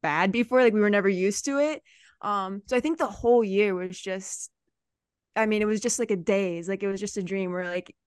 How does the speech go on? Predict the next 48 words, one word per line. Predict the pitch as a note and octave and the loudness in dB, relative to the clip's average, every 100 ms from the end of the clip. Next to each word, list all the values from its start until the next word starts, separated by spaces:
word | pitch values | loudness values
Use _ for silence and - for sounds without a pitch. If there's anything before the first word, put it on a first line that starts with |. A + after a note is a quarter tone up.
| _ | _
we | - A#3 | 0 2
were | A3+ | 2
constantly | - G#3 A3 C#4+ C#4 | 0 -2 0 -2 -2
breaking | C#4 C#4 D4 | 0 -2 0
history, | C#4+ C#4+ D#4+ | -2 -2 -2
that | C4 G#3+ | -2 0
when | A3 | 0
we | G#3+ | 0
got | G3 G#3+ | 0 -2
to | - | -2
that | G#3+ F#3 - | -4 -4 -6
point, | G#3 G#3 F#3+ | -4 -2 -4
it | G#2 | -6
was | F3 F#3+ F#3 | -6 -4 -2
just | G3 G3 G#3 | -4 -4 -4
like, | F#3+ F3+ - _ _ _ - | -4 -4 -10 _ _ _ -2
"Yeah, | A#3 B3 A3+ G#3 G#3 - _ - | 4 6 6 4 0 -6 _ -4
like, | B3 - | 0 2
that | A#3+ | 2
makes | B3 - | 2 0
sense. | A3+ G3 F3+ F#3+ G3 | 0 0 -2 -8 -6
Like, | A3 | -4
that's | G#3+ G#3+ C#4 | 0 0 0
another | G#3 F#3+ G3 | -4 -4 -4
tweet." | G#3 F3+ F3+ - | -4 -6 -6 -6
Like, | G3+ G3+ _ _ - | -6 -8 _ _ 2
it | |
was | E4 C4+ | 6 6
really | E4 E4 | 6 6
weird | C#4+ | 4
because | C#4 C#4 B3+ | 2 0 -2
h-, | A3+ - | -4 -10
half | - G#3+ - | -4 -4 -4
the | C#4+ | -8
team | - C#4+ D4 B3 | -4 -4 0 2
knew | A3+ B3 C#4+ D4 - | 2 0 -4 -6 -4
that | B3+ | 0
if | C4 | 0
we | C#4 | -2
beat | A#3 B3+ | -2 0
Ohio | C4 A#3+ B3 B3 | 0 0 0 -2
State, | - B3+ C4 C#4+ _ _ _ - | -6 -4 -4 -6 _ _ _ -12
'cause | G#3+ G#3 | -12 -10
technically | - C4 E4+ E4 E4 | -6 -4 -2 0 0
we | B3+ | 2
won | G3+ G3 G#3+ A3 G#3+ G#3 _ _ _ _ _ | 0 0 0 0 -2 -6 _ _ _ _ _
the | A3 | -4
conference | G#3+ G#3+ G3+ G3 G3 F#3+ - - - | -2 -2 -4 -4 -6 -4 -4 -6 -8